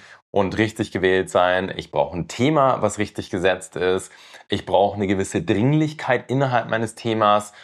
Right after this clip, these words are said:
und vor allem brauche ich auch einen kompletten Anwendungsfall innerhalb meines Themas. Das klingt jetzt vielleicht noch recht abstrakt, aber nehmen wir mal wieder das ganze Thema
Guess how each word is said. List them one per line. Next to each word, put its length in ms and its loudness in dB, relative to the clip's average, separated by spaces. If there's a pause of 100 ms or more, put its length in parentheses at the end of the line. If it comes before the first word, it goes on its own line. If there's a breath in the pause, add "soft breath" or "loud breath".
(160 loud breath)
und 180 -2
vor 180 2
allem 220 2
brauche 240 2
ich 140 -6
auch 100 0
einen 100 -10
kompletten 760 -2
Anwendungsfall 880 0 (120)
innerhalb 440 2
meines 260 -2
Themas. 460 -8
Das 140 -20
klingt 180 0
jetzt 120 -4
vielleicht 180 -2
noch 100 -8
recht 160 -6
abstrakt, 440 -4
aber 280 0 (300 loud breath)
nehmen 180 2
wir 100 2
mal 340 2
wieder 200 0
das 120 -2
ganze 240 -2
Thema 440 0